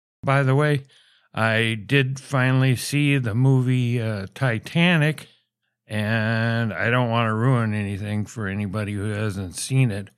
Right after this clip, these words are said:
but, uh, it doesn't end really well.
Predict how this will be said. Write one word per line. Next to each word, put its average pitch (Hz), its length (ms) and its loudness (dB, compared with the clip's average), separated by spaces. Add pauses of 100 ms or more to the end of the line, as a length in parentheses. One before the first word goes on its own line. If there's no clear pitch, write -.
(540)
but, 98 440 -4 (100)
uh, 98 520 -6
it 107 600 -12
doesn't 196 400 -2
end 127 720 0
really 117 400 -2
well. 98 800 -6